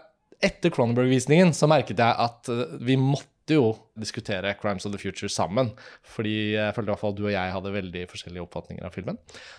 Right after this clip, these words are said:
Og så er det jo gøy med Claire Denis-filmen, fordi, eh, vi, eh, hun har jo også hatt en ny film i Berlin i år, og har laget mange filmer de siste årene. Så det er litt med at hun har på en måte fått en sånn der, eh, second win. Og, um, denne filmen er engelskspråklig.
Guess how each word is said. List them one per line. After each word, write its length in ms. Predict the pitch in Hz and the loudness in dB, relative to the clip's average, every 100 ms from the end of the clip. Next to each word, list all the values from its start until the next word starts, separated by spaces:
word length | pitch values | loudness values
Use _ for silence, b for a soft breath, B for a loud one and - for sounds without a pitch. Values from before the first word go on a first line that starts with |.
| B - | B 0
Og 80 | |
så 80 | 151 | 4
er 60 | 151 | 6
det 100 | 147 | 6
jo 80 | 120 | 6
gøy 80 | |
med 120 | 117 123 | 4 2
Claire 240 | 117 110 | 0 0
Denis-filmen, 680 | 107 92 - - 104 185 233 | -2 -4 -8 -6 0 2 2
fordi, 460 | 160 139 127 127 123 | 0 0 0 2 2
eh, 220 | 123 117 | 2 0
vi, 460 | 117 113 120 120 127 | -2 -2 0 2 4
eh, 280 | 127 123 123 | 4 4 0
hun 760 | 127 123 _ _ - _ 156 | -2 -8 _ _ -20 _ 0
har 120 | 147 120 | 2 2
jo 100 | 139 | 2
også 240 | 113 - 120 | -2 -2 -4
hatt 180 | 113 | -2
en 80 | 131 | -2
ny 120 | 113 | -2
film 200 | 104 101 104 | -2 -2 -2
i 60 | |
Berlin 320 | 107 107 95 | 0 -2 -2
i 40 | 117 | -2
år, 200 | 180 120 - | -2 -4 0
og 160 | 127 | 2
har 100 | 156 | 6
laget 320 | 156 113 143 | 4 4 -2
mange 220 | 151 117 117 | -2 0 -2
filmer 240 | 131 104 | -2 -2
de 60 | 127 | -4
siste 220 | 127 - | -4 -2
årene. 200 | 127 180 - | -2 -4 -8
Så 80 | 165 | -2
det 40 | 147 | 2
er 100 | 143 | 2
litt 140 | 143 - | 2 -2
med 80 | 131 | -2
at 180 | 127 - - | -2 -6 -2
hun 80 | 123 | 0
har 100 | 151 | 0
på 80 | 175 | 0
en 140 | 147 | -2
måte 180 | 117 117 | -2 -4
fått 200 | 117 - | -6 -8
en 60 | |
sånn 160 | 117 107 | -6 -4
der, 340 | 101 95 92 | -4 -4 -6
eh, 40 | 98 | -8
second 400 | - 104 107 104 | -10 -8 -6 -2
win. 260 | 107 180 240 B B B B B | 0 0 0 B B B B B
Og, 300 | 131 131 131 | 6 8 8
um, 240 | 131 135 160 | 6 2 2
denne 240 | 143 120 117 | 2 4 2
filmen 380 | 104 107 120 - | 0 0 -2 -2
er 280 | 110 107 107 | -4 -2 -4
engelskspråklig. 560 | 107 95 - 104 - | -6 -8 -8 -6 -4